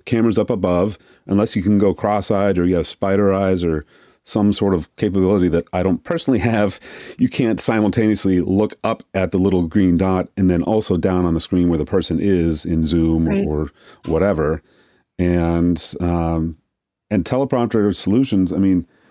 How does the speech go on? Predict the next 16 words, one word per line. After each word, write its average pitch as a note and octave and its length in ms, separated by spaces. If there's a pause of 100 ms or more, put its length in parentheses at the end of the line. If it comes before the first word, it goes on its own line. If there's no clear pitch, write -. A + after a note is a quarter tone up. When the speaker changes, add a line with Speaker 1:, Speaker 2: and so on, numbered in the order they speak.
(140)
Speaker 1:
so G2+ 160
I, E2 80 (260)
I G2 80 (160)
have G2+ 140
a F#2 40
teleprompter G2 380
in F#2 100
the F2+ 60
other F2+ 120
room, A2+ 220
but, D#2 220 (180)
you C3 80
know, F2 140
if F#2+ 160
you're B2 80
gonna G#2 160